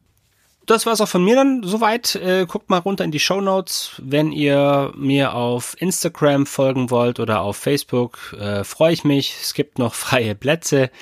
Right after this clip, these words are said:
Lasst mir auch gerne einen Kommentar da, wenn euch die, die Folge gefallen hat oder wenn euch auch der Podcast gefällt, dann bewertet mich gerne bei dem Portal eures Vertrauens. Oder wenn ihr schon da seid, abonniert,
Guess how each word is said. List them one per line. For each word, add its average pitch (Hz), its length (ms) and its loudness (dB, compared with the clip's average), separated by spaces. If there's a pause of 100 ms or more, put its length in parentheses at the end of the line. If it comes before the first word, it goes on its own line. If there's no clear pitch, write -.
(400)
Lasst 175 260 2
mir 180 100 4
auch 143 80 0
gerne 160 220 2
einen 156 60 0
Kommentar 131 520 2
da, 135 380 2 (260)
wenn 120 160 2
euch 113 260 -2
die, 104 440 0
die 110 100 -2
Folge 117 340 -4
gefallen 156 440 2
hat 143 260 0
oder 113 220 -2
wenn 110 100 0
euch 110 140 -2
auch 113 60 -2
der 117 80 -2
Podcast - 500 -2
gefällt, 117 460 -2
dann 107 440 0
bewertet 110 480 0
mich 104 160 -6
gerne 104 300 -2
bei 101 140 -2
dem 95 140 -2
Portal 110 440 -2
eures 101 260 -8
Vertrauens. 156 680 -2
Oder 247 380 2
wenn 156 140 0
ihr 151 80 0
schon 127 180 -4
da 120 200 -2
seid, 127 340 -4 (580)
abonniert, 165 640 2